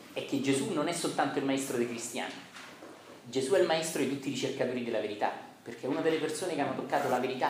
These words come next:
più alta di quelle che si sono incarnate sulla terra. Quindi in questo senso non dovrebbe essere visto come un grande essere solo dai cristiani, ma da tutti i ricercatori interiori.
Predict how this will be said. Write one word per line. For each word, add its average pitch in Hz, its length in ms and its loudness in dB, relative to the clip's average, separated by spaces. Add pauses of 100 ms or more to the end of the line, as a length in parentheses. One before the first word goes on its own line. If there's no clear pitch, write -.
(140)
più 170 180 -2
alta 131 400 2 (200)
di 120 120 -8
quelle 139 200 2
che 139 100 0
si 127 100 -4
sono 123 160 -4
incarnate 117 460 -2
sulla 107 140 -6
terra. 90 280 -8 (1040)
Quindi 143 180 0
in 131 60 0
questo 143 220 -2
senso 143 320 0
non 123 120 2
dovrebbe 135 340 2
essere 120 260 -2
visto 120 400 -2
come 110 460 -4 (220)
un 113 120 -10
grande 135 460 2
essere 101 600 -2
solo 127 260 -2
dai 113 120 0
cristiani, 117 680 -4 (340)
ma 120 160 -2
da 135 160 0
tutti - 280 -6
i 127 40 -8
ricercatori 117 540 -4
interiori. 95 520 -10